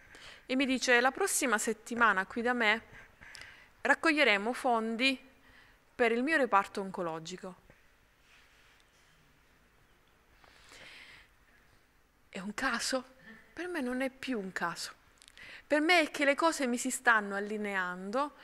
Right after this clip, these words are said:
perché io ho capito che cosa voglio fare. E avendo capito che cosa voglio fare, a me sta accadendo di incontrare situazioni e persone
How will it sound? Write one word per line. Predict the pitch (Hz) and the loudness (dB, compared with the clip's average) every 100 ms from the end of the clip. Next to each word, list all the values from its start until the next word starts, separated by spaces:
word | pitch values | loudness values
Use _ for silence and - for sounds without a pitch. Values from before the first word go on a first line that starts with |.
| - | -14
perché | - 247 - | -4 -4 0
io | 294 359 | 2 2
ho | 330 | 2
capito | - 247 294 269 | 0 -2 -2 -2
che | 226 208 | -4 -8
cosa | 240 - | -8 -6
voglio | 220 208 202 | -6 -4 -4
fare. | 202 233 190 170 175 - - - - | 0 2 2 -2 -8 -14 -20 -20 -8
E | - | 0
avendo | 240 381 349 | 4 4 4
capito | 226 220 302 247 | 2 2 2 2
che | 214 | -2
cosa | - 240 226 | -4 -4 -2
voglio | 202 202 208 | -4 -4 -4
fare, | 202 202 180 180 180 | 0 2 2 -2 -6
a | 233 | -6
me | 262 320 | -4 -6
sta | - 214 | -4 -4
accadendo | 208 - 214 208 185 180 185 226 262 - - - - - | -4 -8 -6 -4 -6 -8 -4 -4 -6 -16 -20 -20 -20 -14
di | 214 285 226 - - | -4 -2 -2 -6 -14
incontrare | - 262 254 262 254 277 254 196 175 165 - - - | -4 -4 -2 -2 0 4 6 4 -2 -6 -12 -20 -18
situazioni | - 254 226 240 240 - 285 240 180 170 175 - | -6 -6 0 -2 0 0 4 2 0 -8 -16 -16
e | - 226 | -6 -6
persone | - 208 - - 214 185 190 262 | -2 -4 -2 -2 -2 -2 -4 -6